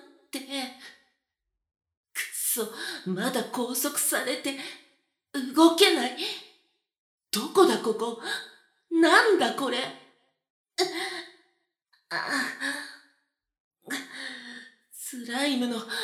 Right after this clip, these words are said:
ヌルヌルした感触が。意識したら余計に全身のヌメヌメが。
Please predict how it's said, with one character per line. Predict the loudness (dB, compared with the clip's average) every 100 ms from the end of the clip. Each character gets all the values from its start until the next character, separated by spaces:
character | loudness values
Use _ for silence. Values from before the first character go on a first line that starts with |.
| -6 -6
ヌ | -4 0
ル | 0 -2
ヌ | -6
ル | -6 -4
し | -4
た | -6 -12 -12 -20 _ -8
感 | -6 -4 -4
触 | 2 2 2
が。 | 0 -2 -8 -20 _ _ -12 -10 -14 -16 -12 -6 -6 -6 -6 -10 -12 -20 _ _ _ _ _ _ _ _ _ -10 -10 -10 -8 -6 -6 -8 -14 _ _ _ _ _ _ _ -18 -8 -6 -2 0
意 | 0
識 | 0 2 2
し | 0 -4
た | -6
ら | -4 -6 -8 -8 -8 -8 -4
余 | -4 -2
計 | 2 4 4 4
に | 2 0 -10 -14 -14 -20 _ _ _ _
全 | -6 -4 -6
身 | -6 -6 -6 -6
の | -8 -8 -10 -10 -6
ヌ | -6 -6
メ | -6 0
ヌ | 4 6
メ | 4 2 -2 -10 -6
が。 | -2 -2 -4 -12 -14